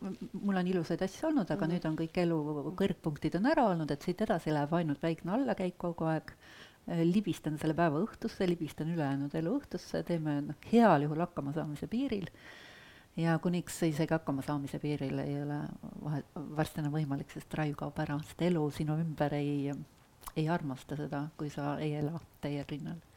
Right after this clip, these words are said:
Speaker 2: Mhm. Ilusasti
Speaker 1: Ja,
Speaker 2: öeldud.
Speaker 1: ja.
Speaker 2: Ja, ja see elu ei armasta, kui sa elad täiel rinnal on siis kuhumaani nagu välja, eks ole, et kus sa si-, kus see täisrind hakkab, kus see rind täis läheb? <laughs> Kus see armastuse rind täis läheb?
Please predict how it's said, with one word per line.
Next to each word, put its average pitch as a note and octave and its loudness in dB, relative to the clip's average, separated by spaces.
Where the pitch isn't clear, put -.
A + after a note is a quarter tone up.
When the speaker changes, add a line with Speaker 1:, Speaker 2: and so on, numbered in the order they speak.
Speaker 2:
Mhm. F3+ -4
Ilusasti E3 2
Speaker 1:
Ja, F3 -2
Speaker 2:
öeldud. D#3+ -8
Speaker 1:
ja. D#3 -4
Speaker 2:
Ja, F#3 4
ja F3+ 6
see F#3+ 4
elu G#3 4
ei E3+ 0
armasta, F#3+ -2
kui E3 -4
sa F3 -4
elad E3+ -4
täiel G3 2
rinnal F#3 -2
on E3+ -8
siis E3+ -10
kuhumaani F#3 -2
nagu F3 -2
välja, F#3 4
eks - -12
ole, D#3+ -4
et D#3+ -14
kus F3 -10
sa E3 -6
si-, - -12
kus A3 -8
see F#3 -4
täisrind G3 -2
hakkab, E3+ -6
kus G#3+ -2
see C4 8
rind B3+ 10
täis B3+ 12
läheb? A3 12
<laughs> - 8
Kus G#4 12
see B3+ 12
armastuse F4 12
rind G#4 12
täis E4 12
läheb? F4+ 12